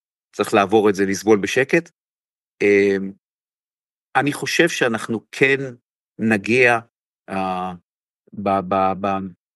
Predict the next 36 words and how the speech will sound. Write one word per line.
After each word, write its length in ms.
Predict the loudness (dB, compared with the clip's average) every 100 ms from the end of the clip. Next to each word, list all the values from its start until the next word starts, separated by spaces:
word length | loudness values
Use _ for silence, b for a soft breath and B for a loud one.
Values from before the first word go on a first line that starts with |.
| -4
אני 100 | 2
מעריך 400 | 4 4 0 -4
בשמונה 500 | -8 -10 -2 2 2
שנים 280 | 0 -2 -2
הקרובות 540 | -4 -6 0 0 0
ל-, 340 | 0 0 -2 -4
לטורניר 420 | -2 -2 -2 2
גדול, 320 | 4 4 2 -2 _ _ _ -4
וגם 360 | 0 4 2
אם 100 | 4 0
לא 320 | 2 4 4
נגיע 240 | 4 2
לטורניר 240 | 2 0 -2
גדול, 120 | -2
אתה 100 | 0
יודע, 120 | 0
כולם 240 | 2 2 0
מסתכלים 540 | -2 -6 -4 -4 -4
על 80 | -4
מבחן 300 | -6 0 0
התוצאה, 500 | 0 -4 -2 -4 -4
להגיע 360 | -6 -2 4
או 60 | 4
לא 120 | 4
להגיע, 220 | 2 0
לפעמים 200 | -2 -2
אתה 140 | 0 0
על 80 | 0
שפיץ 280 | -4 -4
של 80 | -4
נעל 220 | -2 0
לא 100 | 0
מגיע 280 | -2 -4 -4
או 80 | -4
כן 180 | -4 -4
מגיע. 240 | -6 -10